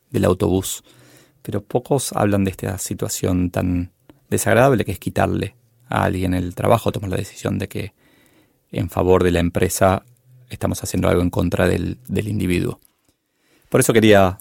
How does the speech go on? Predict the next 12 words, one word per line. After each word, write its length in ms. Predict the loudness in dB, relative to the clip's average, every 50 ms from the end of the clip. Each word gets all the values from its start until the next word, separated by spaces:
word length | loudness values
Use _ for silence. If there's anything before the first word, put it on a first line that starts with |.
| -12 _ -12
asegurarme 540 | -8 -6 0 2 4 4 6 6 6 4
de 80 | 4 2
que 80 | 0 -2
en 60 | -2
el 120 | -2 -2
libro 240 | 0 0 2 2 0
haya 160 | 0 0 -2
un 80 | -2 -2
capítulo 300 | -4 -6 -6 -8 -10 -8
específicamente 840 | -8 -6 -4 -4 -6 -6 -6 -4 -4 -2 -2 -4 -4 -6 -8 -10 _ _ _ _ _ _ _ _ _ _ -20
sobre 300 | -12 -8 -6 -4 -2 -4
esto, 380 | -4 -4 _ 0 0 0 0